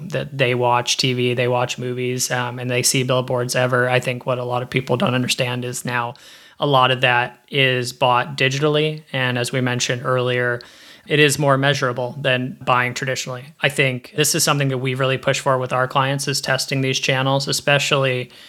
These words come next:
when we can put forth a strategy that connects something like C T V to the mid or lower funnel with, for instance, retargeting people who have seen your C T V ads and then serving them a clickable experience. So really,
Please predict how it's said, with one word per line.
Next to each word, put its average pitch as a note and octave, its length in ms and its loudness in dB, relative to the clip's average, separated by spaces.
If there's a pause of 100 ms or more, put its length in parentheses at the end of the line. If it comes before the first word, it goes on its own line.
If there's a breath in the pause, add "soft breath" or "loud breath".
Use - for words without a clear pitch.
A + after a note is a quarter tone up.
(440 loud breath)
when C3+ 300 4
we B2+ 100 2
can C3 160 -2
put C3 260 -2
forth B2+ 300 0
a C3 40 -4
strategy B2 460 2
that B2 160 -2
connects B2 460 -2
something C3+ 540 -4
like C3 340 -4
C C3 240 2
T C3 220 0
V B2+ 400 -4
to D3+ 80 -2
the C3+ 80 2
mid B2+ 180 2
or B2 80 0
lower A#2+ 320 -2
funnel C3 560 2
with, B2 380 -4
for - 180 -2
instance, A#2+ 420 -4
retargeting B2 720 -2
people C3+ 260 -6
who B2+ 80 -6
have B2+ 140 -6
seen D#3 240 0
your D3+ 140 -2
C D3 200 0
T D3 140 -4
V C#3+ 200 0
ads C#3+ 380 0
and B2+ 140 -2
then B2 160 -8
serving B2 400 -4
them B2+ 340 -6
a C3+ 80 0
clickable C3 560 2
experience. A#2+ 920 -4 (520 loud breath)
So D3 400 4
really, C#3+ 800 4